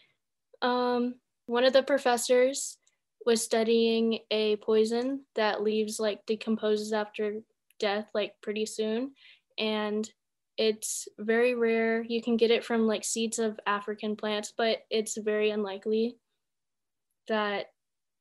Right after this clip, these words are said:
that would be his cause of death. So they continued to study the man. They took his fingerprints and it circled around Australia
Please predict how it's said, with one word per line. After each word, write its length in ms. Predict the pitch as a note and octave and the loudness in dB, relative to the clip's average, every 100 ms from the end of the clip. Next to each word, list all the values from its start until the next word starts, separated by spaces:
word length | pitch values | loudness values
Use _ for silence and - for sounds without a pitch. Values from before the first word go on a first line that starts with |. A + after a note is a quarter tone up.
| _ | _
that 340 | A3 G#3+ F#3 - | -2 0 -2 -4
would 160 | G#3 | -4
be 120 | G#3 G#3+ | -4 -2
his 200 | G#3+ - | -2 -4
cause 260 | G#3+ G#3+ | -4 -4
of 120 | G#3 | -4
death. 280 | G#3 G#3+ A3 - | -2 -2 -4 -10
So 220 | - - A#3 | -6 0 2
they 140 | A3 | 2
continued 520 | A3+ A3+ A#3+ A#3+ B3 | 0 0 0 0 0
to 80 | A#3 | -4
study 340 | - A#3+ A#3+ | -4 -4 -2
the 100 | A#3+ | 0
man. 300 | A#3 G#3+ G#3+ | 0 2 2
They 120 | G#3+ G#3+ | 0 0
took 220 | - B3+ | -2 -2
his 200 | C#4 - | -2 -2
fingerprints 720 | C4 B3+ B3+ B3 B3+ B3 - | -4 -2 -4 -2 -2 -2 -4
and 120 | A#3 | -4
it 120 | G#3 - | -4 -4
circled 420 | A3+ A3 A#3 A3+ | -4 -2 -2 -2
around 300 | G#3+ G#3+ G#3+ | -2 -2 -2
Australia 840 | G3+ - C4+ C4 C4 C4+ C4 C4+ | -4 -2 2 4 6 6 4 0